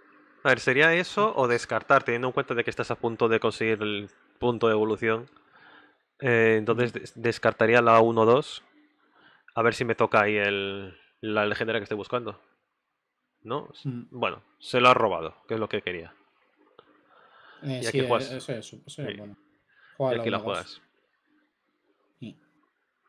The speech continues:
Speaker 1: Vale, es lo que
Speaker 2: Ya, la
Speaker 1: querías, conseguir al, al Roger.
Speaker 2: Sí, la salió bastante bien.
Speaker 1: Y esto es puros lobos.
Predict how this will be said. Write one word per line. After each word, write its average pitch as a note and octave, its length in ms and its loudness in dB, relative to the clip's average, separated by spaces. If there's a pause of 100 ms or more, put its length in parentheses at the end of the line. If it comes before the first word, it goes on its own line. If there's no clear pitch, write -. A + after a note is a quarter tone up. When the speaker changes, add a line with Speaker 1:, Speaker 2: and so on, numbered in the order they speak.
(640)
Speaker 1:
Vale, G2 400 -2 (100)
es C#3 100 0
lo D#3 80 4
que - 80 -4
Speaker 2:
Ya, A#3+ 80 0
la G#2 60 4
Speaker 1:
querías, A#2 260 -2
conseguir A#2 400 2
al, G2 340 -2 (120)
al A2 160 -4
Roger. F#2+ 300 -4 (1400)
Speaker 2:
Sí, - 160 -18 (320)
la A#2+ 100 -12
salió C#3+ 240 -4
bastante A2 320 -12
bien. G2+ 280 -16 (760)
Speaker 1:
Y B2 160 -4
esto C#3+ 280 4
es - 580 0
puros C#3 300 6
lobos. B2+ 400 0